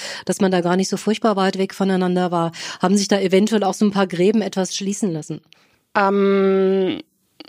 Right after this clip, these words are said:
Speaker 2: schwer zu sagen, gab's denn überhaupt Gräben? Also, ähm,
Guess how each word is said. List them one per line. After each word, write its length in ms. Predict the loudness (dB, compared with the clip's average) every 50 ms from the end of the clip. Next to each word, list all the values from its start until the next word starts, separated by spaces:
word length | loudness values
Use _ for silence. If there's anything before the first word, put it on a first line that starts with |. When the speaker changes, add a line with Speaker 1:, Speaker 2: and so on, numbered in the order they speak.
| -20 -20 -20 -20 -20 -20 -20 -14 -10 -8
Speaker 2:
schwer 920 | -6 -4 -4 -4 -4 -6 -6 -8 -12 -10 -2 0 2 2 4 2 2 0
zu 220 | -2 -6 -6 -6 -4
sagen, 800 | -2 -2 0 2 2 2 2 2 2 4 4 4 2 0 -4 -6 -4
gab's 460 | -4 -4 -4 -4 -8 -10 -10 -4 0
denn 260 | 0 2 2 2 0
überhaupt 580 | -2 -2 -2 -2 -2 -2 -2 -6 -8 -8 -10 -12
Gräben? 600 | -6 -2 0 0 0 0 0 0 0 0 0 -2
Also, 440 | -2 -4 -4 -2 -2 0 0 0 0
ähm, 920 | -2 -2 0 0 0 2 2 2 2 2 2 2 0 0 -2 -4 -6 -8